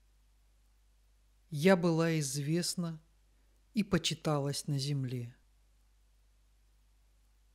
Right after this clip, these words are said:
Сейчас лишь немногие знают мое имя. И все же для многих мои слова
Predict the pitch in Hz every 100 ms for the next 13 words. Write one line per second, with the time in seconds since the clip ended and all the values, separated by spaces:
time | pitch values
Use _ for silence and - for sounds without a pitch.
0 | _ _ _ _ _ - - 196 - 208
1 | 196 196 196 - 202 196 180 165 147 131
2 | 135 135 131 135 _ _ 156 156 160 160
3 | 156 160 156 151 151 170 202 156 127 127
4 | 131 _ _ _ _ _ _ _ _ _
5 | _ _ _ _ _ _ _ _ _ _
6 | _ _ - 185 156 - - 202 190 131
7 | 131 131 _ _ _ _ _ _ _ _
8 | - 143 190 185 151 156 175 147 131 -
9 | - _ _ _ - 156 165 165 156 -
10 | 143 135 147 165